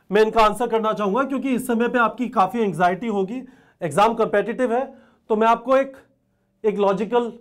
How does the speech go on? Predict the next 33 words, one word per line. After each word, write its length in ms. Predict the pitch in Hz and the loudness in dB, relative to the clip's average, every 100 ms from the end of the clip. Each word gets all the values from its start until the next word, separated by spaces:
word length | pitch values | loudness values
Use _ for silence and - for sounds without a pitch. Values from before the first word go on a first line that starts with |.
| _ 208 | _ -2
तरीका 320 | 196 196 208 | -2 0 -2
इसमें 220 | - 220 | 0 0
बताने 320 | 190 180 180 | 2 2 0
की 100 | 185 202 | -2 -2
कोशिश 340 | 180 208 202 | -2 -2 -2
करूँगा। 300 | 196 196 240 | -2 2 2
आपको 240 | 202 233 | 2 0
क्या 160 | 220 220 | 2 2
करना 240 | 214 185 220 | 2 -4 -6
है, 120 | 240 - _ - | -8 -18 _ -2
यदि 180 | 185 240 | 0 4
आप 160 | 277 269 | 4 4
पेरेंट 340 | 208 247 196 | 4 2 0
हैं 200 | 180 - | -6 -8
टू 120 | 196 | -8
थाउजेंड 320 | 190 196 208 | -4 -2 -2
ट्वेंटी 220 | 190 180 175 | -4 -6 -4
फ़ोर 180 | 202 | 0
एस्पिरेंट 440 | 175 - 185 160 - | 0 -2 -8 -10 -10
के, 100 | 127 - _ _ _ _ - | -14 -16 _ _ _ _ -8
ठीक 120 | 175 | -2
है, 80 | 254 - - _ _ _ _ _ _ _ _ _ _ _ _ - | -2 -4 -20 _ _ _ _ _ _ _ _ _ _ _ _ 2
तो 60 | |
हमने 280 | 196 220 254 | 4 4 4
Google 320 | 202 208 226 220 | 4 4 4 2
फॉर्म 200 | 233 240 | 0 2
प्रोवाइड 340 | 214 190 214 233 | 2 2 2 2
किया 100 | 233 | 0
इस 100 | 180 | 0
वीडियो 200 | 180 202 | 0 0
के 100 | 220 | 0
डिस्क्रिप्शन 460 | 190 190 220 - 233 | -4 -4 -6 -6 -6
में, 200 | 262 | -6